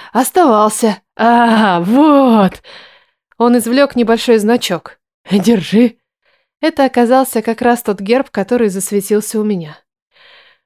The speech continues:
«Будешь носить на форме, у нас так положено, а теперь пойдём,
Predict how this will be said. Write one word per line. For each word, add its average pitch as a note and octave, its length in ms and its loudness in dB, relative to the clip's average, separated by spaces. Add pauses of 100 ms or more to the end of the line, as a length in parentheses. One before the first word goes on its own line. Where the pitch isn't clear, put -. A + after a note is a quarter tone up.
(120)
«Будешь A3 400 0
носить G3+ 380 0
на G3 100 2
форме, C4+ 540 2
у G#3+ 60 4
нас G#3 220 2
так A#3+ 240 0
положено, G3+ 720 2
а G3 60 2
теперь G#3+ 400 0
пойдём, G#3 540 0